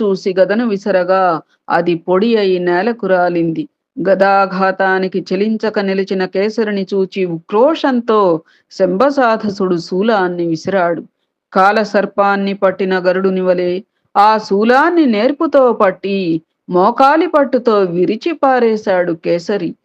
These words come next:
ఆయుధాలన్నీ నిరుపయోగం కాగా అసహాయుడైన అసురుడు బాహుయుద్ధానికి తలపడినాడు. అదే అదనుగా బలంగా పిడికిట ఒక్క పోటు పొడిచేసరికి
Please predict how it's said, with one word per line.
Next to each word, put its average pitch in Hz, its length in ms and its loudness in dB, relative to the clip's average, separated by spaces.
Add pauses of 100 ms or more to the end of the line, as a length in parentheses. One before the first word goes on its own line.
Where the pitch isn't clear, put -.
(260)
ఆయుధాలన్నీ 190 1300 0
నిరుపయోగం 190 920 0
కాగా 180 680 0 (400)
అసహాయుడైన 254 920 0
అసురుడు 196 680 -2 (280)
బాహుయుద్ధానికి 202 1120 0
తలపడినాడు. 170 800 -4 (420)
అదే 196 480 2
అదనుగా 180 720 2
బలంగా 196 1040 2
పిడికిట 233 420 -2
ఒక్క 202 560 2
పోటు 196 460 0
పొడిచేసరికి 180 1200 -2